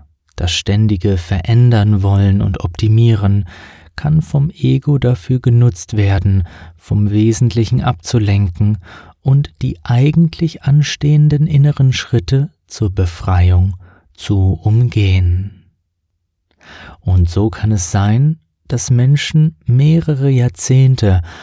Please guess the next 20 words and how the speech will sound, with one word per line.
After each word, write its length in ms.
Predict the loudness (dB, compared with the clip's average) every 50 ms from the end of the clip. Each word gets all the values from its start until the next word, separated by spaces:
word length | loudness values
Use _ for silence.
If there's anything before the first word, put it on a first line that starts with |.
| -20 -18 -8
auf 200 | -6 -6 -6 -4
dem 240 | -4 -2 -2 -2 -2
spirituellen 920 | -4 -6 -6 -4 -2 0 0 0 -2 -2 -6 -6 -2 0 2 2 2 2 2
Weg 240 | 2 0 0 -2 -6
sind 480 | -6 -4 0 0 2 2 0 -2 -4 -6 -12 -20 -20 -20 -20 -20 _ _
und 200 | -2 -2 -2 -2
viele 340 | -4 -2 0 2 2 0
spirituelle 800 | -2 -4 -4 -2 0 2 2 2 0 -2 -4 -4 -2 0 0 0
Erfahrungen 840 | 0 -2 -4 -4 -4 -2 0 2 2 4 4 4 4 4 2 2 0
gesammelt 600 | -2 -2 -2 0 0 0 2 2 0 -2 -4 -6
haben, 440 | -8 -8 -6 -6 -6 -6 -6 -8 -12 _ _ _ _ _ _ _
sich 320 | -10 -6 -6 -6 -6 -6 -8
aber 220 | -4 -2 0 2
nichts 480 | 4 4 4 2 2 0 -4 -12 -4 0
im 200 | 0 0 2 2
Wesentlichen 880 | 2 2 2 0 0 2 0 0 0 0 -2 -2 0 0 0 0 0 0 -6 -20 -20 -20 -20 -20 -18
in 300 | _ -2 0 0 2 2
der 200 | 2 0 0 -2
zugrunde 680 | -4 -8 -8 -8 -8 -8 -4 0 2 2 2 2 2 0
liegenden 640 | 0 0 -2 -2 0 0 -2 0 0 0 0 0